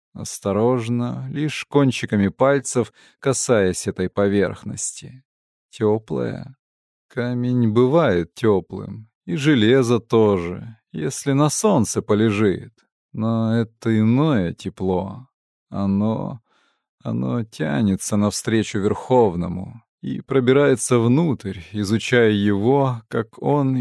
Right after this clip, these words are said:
исследует пирамиду. А Микатл всё же отступает. Нет, не уходит, хотя дыхание его сбилось, и, кажется, прежний восторг вовсе исчез.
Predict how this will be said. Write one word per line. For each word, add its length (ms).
исследует 680
пирамиду. 680
А 140
Микатл 720
всё 340
же 160
отступает. 880
Нет, 460
не 200
уходит, 680
хотя 420
дыхание 640
его 240
сбилось, 840
и, 100
кажется, 560
прежний 500
восторг 640
вовсе 560
исчез. 580